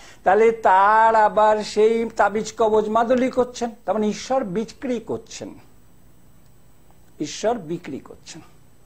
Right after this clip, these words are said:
মা বাবাকে বিক্রিতে বসিয়ে দেবেন একদিন। যেমন মা বাবার এই দর রেখেছি, কে কিনবে ভাই? অ্যাস্ট্রোলজিটা করুন, জ্যোতিষটা করুন, যে জ্যোতিষের মধ্যে দিয়ে মানুষ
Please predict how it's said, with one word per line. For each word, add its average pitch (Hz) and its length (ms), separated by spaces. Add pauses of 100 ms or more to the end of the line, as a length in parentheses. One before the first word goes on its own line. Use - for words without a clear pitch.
(960)
মা 170 100
বাবাকে 240 320
বিক্রিতে 247 400
বসিয়ে 277 300
দেবেন 285 260
একদিন। 165 360 (1500)
যেমন 170 140
মা 180 140
বাবার 214 240
এই 226 140
দর 220 240
রেখেছি, 233 340
কে 202 160
কিনবে 214 340
ভাই? 165 260 (2000)
অ্যাস্ট্রোলজিটা 160 760
করুন, 110 260
জ্যোতিষটা 156 500
করুন, - 300 (1300)
যে 156 100
জ্যোতিষের 170 540
মধ্যে 165 360
দিয়ে 226 360 (140)
মানুষ 139 400